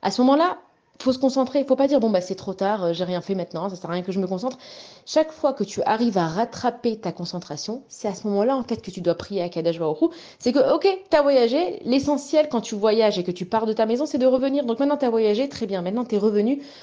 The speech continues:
concentre-toi sur ce que t'as à faire. Et on comprend que, en fait, à Kadosh Baruch Hu, il y a un moment donné où les tfilotes, c'est comme la goutte qui fait déborder le vase. Il y a un moment donné, voilà, Moshe Rabbeinu, s'il faisait encore une seule tefila, c'était la goutte qui faisait déborder le vase. Akadosh Baruch Hu, il était obligé de faire les choses.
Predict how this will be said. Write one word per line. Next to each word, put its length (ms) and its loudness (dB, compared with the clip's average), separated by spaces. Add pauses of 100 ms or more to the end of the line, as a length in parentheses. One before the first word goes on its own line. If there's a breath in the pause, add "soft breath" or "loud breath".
(160 loud breath)
concentre-toi 540 -4
sur 100 -10
ce 60 -14
que 80 -6
t'as 140 -4
à 40 -4
faire. 280 -6
Et 180 0 (580 loud breath)
on 60 0
comprend 360 -2
que, 200 2 (160)
en 120 -6
fait, 440 -4
à 100 -8
Kadosh 360 -2
Baruch 260 0
Hu, 80 -2
il 60 -2
y 40 4
a 40 4
un 40 2
moment 220 0
donné 400 -2 (160)
où 80 -4
les 180 0
tfilotes, 600 0 (260 loud breath)
c'est 120 -6
comme 180 2
la 120 4
goutte 240 -4
qui 120 -10
fait 140 -2
déborder 360 0
le 100 -2
vase. 280 -4
Il 40 -4
y 60 2
a 40 2
un 20 2
moment 240 2
donné, 180 4
voilà, 200 2
Moshe 180 -4
Rabbeinu, 380 0 (260 loud breath)
s'il 240 -2
faisait 180 2
encore 220 2
une 160 4
seule 240 2
tefila, 320 0
c'était 220 0
la 120 2
goutte 160 0
qui 120 -4
faisait 120 2
déborder 320 4
le 60 4
vase. 240 2
Akadosh 260 -2
Baruch 200 0
Hu, 40 0
il 60 0
était 160 -4
obligé 240 -2
de 60 -16
faire 120 -6
les 80 -4
choses. 200 -2